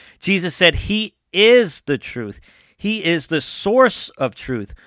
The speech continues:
When we, not being able to be objective because our hearts can be deceitful, we are subjective,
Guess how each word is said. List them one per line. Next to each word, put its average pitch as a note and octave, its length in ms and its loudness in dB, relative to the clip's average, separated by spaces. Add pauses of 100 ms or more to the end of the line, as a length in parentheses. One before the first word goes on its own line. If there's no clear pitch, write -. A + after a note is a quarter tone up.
(240)
When E3 260 -4
we, F3+ 480 -6
not C#3+ 280 -2
being D#3 240 0
able D#3 360 0
to C#3+ 280 -6
be C#3 180 -6
objective C3 800 -2
because C3 320 -4
our C3 220 2
hearts E3 480 2
can C#3 220 -8
be B2+ 140 -4
deceitful, A#2 800 -10 (320)
we D#3+ 200 -2
are C3+ 240 2
subjective, B2+ 960 -4